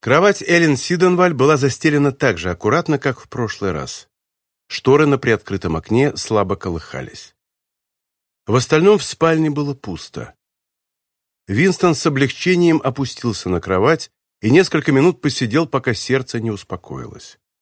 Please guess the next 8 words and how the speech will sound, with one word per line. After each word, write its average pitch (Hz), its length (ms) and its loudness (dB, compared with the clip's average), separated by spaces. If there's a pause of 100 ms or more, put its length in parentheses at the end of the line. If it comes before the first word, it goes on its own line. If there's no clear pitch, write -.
(680)
Он 131 160 4
чуть - 320 -2
не 175 80 4
потерял 160 400 0
сознание, 135 640 0
причём 131 300 -4
в 120 80 -4
обстоятельствах, 139 880 -2